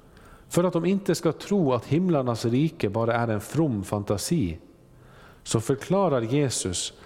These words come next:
att det lidande och den nöd som hans trogna möter här i världen, den skall få sitt slut. När han själv med sina änglar kommer för att sätta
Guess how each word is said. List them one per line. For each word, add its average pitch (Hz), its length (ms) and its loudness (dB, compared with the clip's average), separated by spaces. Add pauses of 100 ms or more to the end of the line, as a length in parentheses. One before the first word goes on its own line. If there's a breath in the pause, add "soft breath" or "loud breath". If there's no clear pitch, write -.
(220 loud breath)
att 101 240 -2
det 180 140 4
lidande 156 600 2
och 113 220 0
den 151 280 0
nöd 113 420 0 (300 loud breath)
som 107 180 0
hans 110 200 -2
trogna 139 500 0
möter 123 380 0
här 98 160 0
i 101 60 2
världen, 92 520 -2 (500 loud breath)
den 90 160 0
skall 139 400 0
få 107 260 -2
sitt - 240 -2
slut. - 600 -6 (1000 loud breath)
När 120 260 2
han 113 240 -4
själv 117 420 0
med 98 140 -2
sina 104 320 -2
änglar 104 640 -2 (460 loud breath)
kommer 160 300 0
för 131 160 -2
att 123 140 -2
sätta - 360 -2